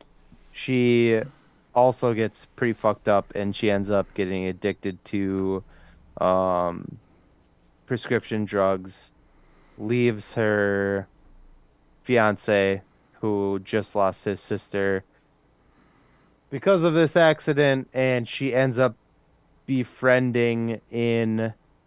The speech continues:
um, what do you call it? Rehab. Um, or not rehab, but, like, the, what do you call it? The group,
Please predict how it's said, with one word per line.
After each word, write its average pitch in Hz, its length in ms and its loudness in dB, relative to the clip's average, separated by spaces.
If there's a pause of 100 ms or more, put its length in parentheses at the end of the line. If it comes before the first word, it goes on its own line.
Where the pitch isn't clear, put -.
(440)
um, 101 920 0 (220)
what 110 100 -10
do 110 40 -4
you 110 80 -6
call 101 200 -2
it? - 80 -8
Rehab. 120 640 0 (420)
Um, 95 840 0 (1500)
or 131 120 4
not 127 260 4
rehab, 107 500 2
but, 101 180 -2
like, 107 220 -2
the, 98 360 2
what 101 80 -4
do 107 60 -2
you 104 60 -4
call 92 260 0
it? - 180 -4
The 87 360 -2 (460)
group, 113 320 -2